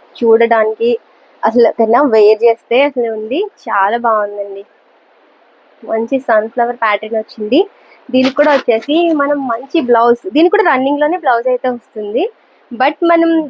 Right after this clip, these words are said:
ఈ మల్ కాటన్ శారీస్ కి ఏదైనా కూడా మనం డిఫరెంట్ బ్లౌజ్ తో పేరప్ చేస్తే ఆ లుక్కే వేరన్నమాట, సూపర్ ఉంటుంది, హైలైట్ అయిపోతాం. ఓకేనా? చూడండి, all over శారీ అంతా కూడా మనకి ఇలా సన్‌ఫ్లవర్స్ అయితే వస్తాయండి.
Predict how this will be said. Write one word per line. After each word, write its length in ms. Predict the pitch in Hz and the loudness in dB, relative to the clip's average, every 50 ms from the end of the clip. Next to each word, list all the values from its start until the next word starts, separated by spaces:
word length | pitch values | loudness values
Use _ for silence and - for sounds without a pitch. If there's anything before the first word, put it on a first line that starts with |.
| - 233 | -4 -6
ఈ 40 | 233 233 233 | -4 -2 0
మల్ 160 | 233 240 262 269 | 0 -2 0 0
కాటన్ 260 | 302 302 302 339 311 | 0 0 0 0 0
శారీస్ 240 | 311 285 285 302 - - | 0 0 0 0 -6 -4
కి 60 | 254 233 | -2 0
ఏదైనా 280 | 240 240 254 247 262 277 269 | 0 2 2 0 0 -2 0
కూడా 140 | 294 294 320 339 330 | 2 2 2 2 2
మనం 120 | 311 262 - | 0 -2 -2
డిఫరెంట్ 360 | - - - 254 277 330 311 247 | -6 -8 -2 -2 0 0 0 0
బ్లౌజ్ 240 | 254 240 240 247 - | 0 -2 -2 -2 -6
తో 60 | 269 254 254 | -6 -2 -2
పేరప్ 280 | 226 220 220 240 233 - - | -2 -2 -2 -4 -6 -4 -4
చేస్తే 260 | 233 240 - - 349 339 - - | -4 -4 -2 -4 -6 -4 -2 -2
ఆ 20 | 220 226 | -4 -4
లుక్కే 300 | 220 214 - _ - 277 285 277 | -4 -8 -10 _ -2 0 2 2
వేరన్నమాట, 480 | 247 233 220 220 214 208 202 190 185 269 330 330 | 2 0 0 -2 -4 -6 -8 -6 -2 -2 -2 -2
సూపర్ 300 | - 226 208 - - 233 233 | -4 -18 -16 -8 -4 -2 -2
ఉంటుంది, 260 | 226 233 240 233 226 233 226 | -2 -4 -6 -8 -6 -4 -2
హైలైట్ 280 | 202 196 214 240 - 233 | -2 -2 -2 -2 -2 -2
అయిపోతాం. 340 | 214 - 208 202 - 185 190 269 330 _ _ _ _ _ _ - - - - - - - - - 208 | -2 -2 -6 -6 -4 -6 -6 -6 -12 _ _ _ _ _ _ -20 -20 -20 -20 -20 -20 -20 -12 -10 -10
ఓకేనా? 300 | 208 - 208 196 202 277 381 _ _ _ _ _ _ _ _ _ _ _ - | -10 -6 -6 -6 -4 -4 -8 _ _ _ _ _ _ _ _ _ _ _ -8
చూడండి, 320 | 220 196 196 196 220 311 330 - _ _ _ _ _ _ _ _ _ _ - - - 214 | -8 -8 -6 -4 -4 -4 -4 -6 _ _ _ _ _ _ _ _ _ _ -10 -4 -2 0
all 180 | 226 247 277 302 320 | 2 2 2 2 2
over 160 | 320 320 349 349 - | 2 2 0 0 0
శారీ 260 | 311 262 254 254 269 269 | 0 0 2 2 0 0
అంతా 220 | 262 262 254 - 262 254 - | 0 0 -2 -4 -4 -2 0
కూడా 140 | 262 302 392 494 | 0 2 2 2
మనకి 160 | 480 440 381 294 | 2 2 2 0
ఇలా 100 | 277 294 - 269 | 0 0 0 -2
సన్‌ఫ్లవర్స్ 520 | 240 226 233 - 254 240 240 240 247 - 233 | -2 -2 -4 -4 -2 -2 -2 -2 0 -2 -4
అయితే 140 | 226 220 233 220 | -4 -4 -6 -8
వస్తాయండి. 600 | 220 - - - 202 196 196 196 196 196 233 349 | -8 -10 -6 -2 -2 0 0 -2 -4 -4 -4 -4